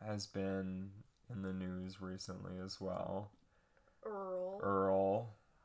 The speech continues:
Speaker 1: My name is Earl. Uh, and people are talking about him because, like, <laughs> it was re-,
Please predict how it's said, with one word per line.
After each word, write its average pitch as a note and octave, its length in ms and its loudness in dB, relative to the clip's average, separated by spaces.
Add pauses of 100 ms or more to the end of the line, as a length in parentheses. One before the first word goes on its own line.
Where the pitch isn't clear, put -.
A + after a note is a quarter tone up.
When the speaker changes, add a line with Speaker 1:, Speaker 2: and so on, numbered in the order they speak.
(360)
Speaker 1:
My F#2+ 280 -2
name G2 300 -2
is G2 360 -2
Earl. F#2+ 840 0 (1300)
Uh, G2 580 2 (640)
and A2 140 0
people C#3+ 260 -6
are F#3 60 0
talking A2 420 -2
about G#2 300 2
him F#2+ 540 -2
because, F2+ 880 -2
like, F2+ 320 -4 (1300)
<laughs> - 40 -20 (1800)
it A#2 100 2
was A2 220 0 (160)
re-, G2+ 220 0